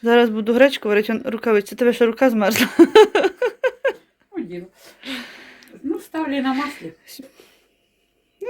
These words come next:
Speaker 1: не знаю, як скажете, як убити їсти.
Speaker 2: Ну, діти ж на маслі.
Speaker 1: Ну, так давай на маслі щас дві секунди. Вода
Speaker 2: Чашечку
Speaker 1: закипить.
Speaker 2: маленьку.
Speaker 1: Так, чашечки, я щас отой чугунок достану.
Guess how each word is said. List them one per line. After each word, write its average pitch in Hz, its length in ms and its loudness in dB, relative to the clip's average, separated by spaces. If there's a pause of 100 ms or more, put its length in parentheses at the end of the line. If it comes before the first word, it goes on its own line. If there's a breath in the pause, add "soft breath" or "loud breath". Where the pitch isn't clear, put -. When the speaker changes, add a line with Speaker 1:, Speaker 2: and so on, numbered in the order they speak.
Speaker 1:
не 302 60 4
знаю, 226 160 0
як 214 120 -4
скажете, 226 520 -10
як - 160 -10
убити 208 360 -4
їсти. 226 320 -12 (420)
Speaker 2:
Ну, 262 280 -8
діти 240 340 -12
ж 226 60 -10
на 233 100 -10
маслі. 220 320 -16 (320)
Speaker 1:
Ну, 294 160 -2
так 339 160 -4
давай 330 200 2
на 294 100 2
маслі 254 300 -2
щас 208 200 -8
дві 208 220 -4
секунди. 202 580 -8 (720 loud breath)
Вода 208 220 -4
Speaker 2:
Чашечку 214 200 0
Speaker 1:
закипить. 220 500 -4
Speaker 2:
маленьку. 185 320 -10
Speaker 1:
Так, 381 180 4
чашечки, 277 460 2
я 440 40 6
щас - 200 2
отой 330 200 0
чугунок 277 400 0
достану. 233 560 0